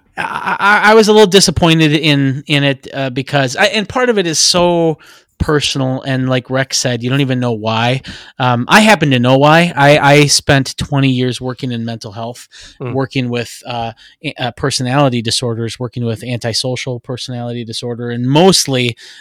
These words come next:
Speaker 1: the primary personality disorder of our time. Uh, you know, eighty percent of people who are on mental health units, uh, is borderline personality disorder. And,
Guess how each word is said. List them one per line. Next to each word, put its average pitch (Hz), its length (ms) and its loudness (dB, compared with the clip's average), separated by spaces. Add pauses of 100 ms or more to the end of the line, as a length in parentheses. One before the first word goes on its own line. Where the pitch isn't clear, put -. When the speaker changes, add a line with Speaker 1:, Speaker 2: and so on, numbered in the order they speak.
(120)
Speaker 1:
the 131 180 2
primary 180 680 -2
personality 131 720 -4
disorder 117 480 -6
of 113 160 -8
our 113 180 -4
time. 110 460 -10 (400)
Uh, 110 380 -6 (200)
you 151 80 -4
know, 117 240 -4 (140)
eighty 147 260 0
percent 127 480 -2
of 110 140 -6
people 120 340 -4
who 123 200 -2
are 110 120 -2
on 110 200 -4
mental 113 240 -4
health 117 280 -6
units, 107 400 -10 (360)
uh, 110 240 -12
is 120 160 -8
borderline 120 640 0
personality 107 680 -8
disorder. 104 460 -12 (340)
And, 123 400 -6